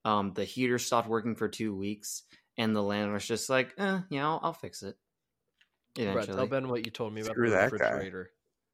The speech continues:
Speaker 1: Oh, dude. Okay, so the refrigerator in the kitchen's going out, and it's one of those refrigerators that's, like, in the wall that matches the cabinets.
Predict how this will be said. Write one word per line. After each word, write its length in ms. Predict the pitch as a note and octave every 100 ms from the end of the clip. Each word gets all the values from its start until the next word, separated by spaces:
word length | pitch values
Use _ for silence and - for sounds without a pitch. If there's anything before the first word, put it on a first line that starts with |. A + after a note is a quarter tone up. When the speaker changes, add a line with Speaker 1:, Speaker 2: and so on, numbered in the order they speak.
| _ _ _ _ - - _ -
Speaker 1:
Oh, 240 | C3+ A2+
dude. 360 | F#2 C3 A2+ A#2+
Okay, 180 | A#2 A2
so 140 | -
the 60 | A2+
refrigerator 400 | G#2+ C3 C3 C3+
in 80 | A#2+
the 100 | G2+
kitchen's 340 | A2 A#2 A2
going 240 | G#2+ G2+ G2
out, 120 | G2
and 80 | G2+
it's 120 | G#2+
one 100 | A#2+
of 60 |
those 200 | B2+ A#2+
refrigerators 420 | G2+ G#2+ G#2+ A2+ G#2
that's, 180 | F#2+
like, 240 | F#2+ F#2 - _ -
in 240 | G2+ G2+
the 100 | G#2
wall 380 | F#2 F2+ G2 G2+
that 160 | G2+ G#2+
matches 380 | F#2+ F#2+ G2
the 80 | G#2
cabinets. 720 | - F#2 G2 G#2+ A#2 - -